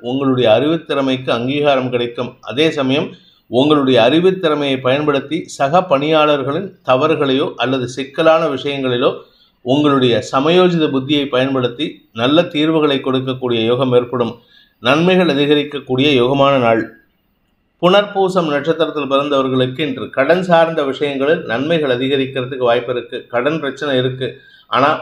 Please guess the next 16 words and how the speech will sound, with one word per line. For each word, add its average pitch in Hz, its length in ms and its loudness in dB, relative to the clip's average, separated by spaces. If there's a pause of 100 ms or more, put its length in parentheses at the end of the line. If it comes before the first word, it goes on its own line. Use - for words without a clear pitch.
உங்களுடைய 120 720 0
உறவுகளோ 156 640 2
அல்லது 139 380 -2
உங்களுடைய 123 400 -2
சக 131 300 -2
பணியாளர் 127 800 0
அல்லது 135 360 -2
உங்களுடைய 120 420 -2
வாழ்க்கை 131 460 0
துணை, 117 340 -8 (320)
ரொம்ப 143 200 2
க்ளோஸ் 175 400 2 (100)
ஃப்ரெண்டா 151 260 2
இருக்கிறவங்க 135 640 0
உங்களுக்கு 123 340 -4
ஃபினான்ஷியலா 147 580 -2